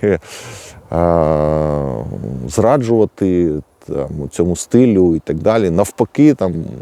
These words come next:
я якомога більше і частіше буду писати саме на вулиці, в так-, в таких підручних умовах. Це, ну, такий принцип у мене.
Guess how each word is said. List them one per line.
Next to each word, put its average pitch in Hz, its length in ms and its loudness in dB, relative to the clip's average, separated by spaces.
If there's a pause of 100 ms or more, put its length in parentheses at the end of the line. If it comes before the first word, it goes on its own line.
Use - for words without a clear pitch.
я 92 220 -2 (100)
якомога 92 640 -2 (1400)
більше 98 600 4
і 67 520 -2
частіше - 480 -2
буду 92 240 0
писати 90 580 -2
саме 90 340 -2
на 80 80 -2
вулиці, 98 480 2
в 76 40 -6
так-, - 240 -6
в - 160 -18
таких - 280 -6
підручних 104 720 0
умовах. 69 400 -8 (100)
Це, 101 200 -2 (280)
ну, 104 160 2
такий - 280 2
принцип 95 500 0
у 78 80 -2
мене. 71 280 -8